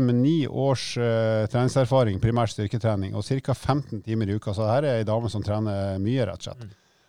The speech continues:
Speaker 1: Har nå kun syklet et halvt år på racer, men, eh, syklet mye i løpet av den tiden. Så spørsmålet til dere er, er det gjennomførbart for en nybakt syklist å sykle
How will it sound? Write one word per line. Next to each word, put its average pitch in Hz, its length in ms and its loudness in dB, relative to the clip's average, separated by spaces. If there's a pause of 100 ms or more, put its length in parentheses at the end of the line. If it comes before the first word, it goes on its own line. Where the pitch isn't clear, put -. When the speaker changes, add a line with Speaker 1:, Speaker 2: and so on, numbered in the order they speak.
(160)
Speaker 1:
Har 156 80 2
nå 175 320 6
kun 175 240 0
syklet 156 420 -4
et 117 160 -2
halvt - 260 -2
år 156 220 0
på 120 340 0
racer, 139 460 2
men, 131 320 0
eh, 127 240 0
syklet 143 500 -4
mye 123 320 0
i 104 40 -4
løpet 107 220 -4
av 104 80 -4
den 101 100 -4
tiden. 104 320 -8 (680)
Så 175 80 0
spørsmålet 156 500 0
til 123 140 -2
dere 127 240 4
er, 104 320 0
er 139 80 2
det 151 140 2
gjennomførbart 175 680 2
for 123 140 -2
en 123 160 0
nybakt 139 560 2
syklist - 600 -6 (180)
å 131 320 0
sykle 123 720 0